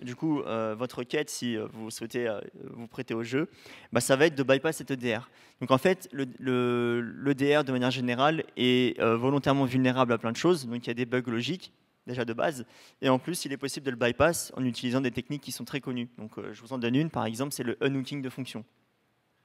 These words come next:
Le but du jeu, c'est d'avoir tout simplement, euh, cette chaîne de caractères, donc congrats, dude, the flag is, et un flag, euh, on s'en fout du flag,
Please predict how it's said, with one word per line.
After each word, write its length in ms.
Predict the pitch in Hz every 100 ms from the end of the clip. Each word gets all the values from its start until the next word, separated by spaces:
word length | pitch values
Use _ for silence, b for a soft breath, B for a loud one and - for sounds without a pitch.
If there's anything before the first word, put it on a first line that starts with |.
| _ B B B B
Le 80 | 156
but 100 | 170
du 80 | 175
jeu, 160 | 151 202
c'est 160 | -
d'avoir 320 | 156 156 160
tout 80 | 165
simplement, 580 | - 139 151 151 156 160
euh, 240 | - 127 123
cette 180 | 123 151
chaîne 120 | 151
de 60 |
caractères, 460 | 131 123 120 135 170
donc 180 | 139 123
congrats, 320 | 127 120 123
dude, 360 | 120 113 131 131
the 80 |
flag 320 | 120 123 123 123
is, 320 | 131 127 113
et 160 | 117 120
un 100 | 110
flag, 320 | - 120 117
euh, 80 | 104
on 160 | 107 107
s'en 120 | 123
fout 140 | -
du 80 | 113
flag, 300 | 107 113 139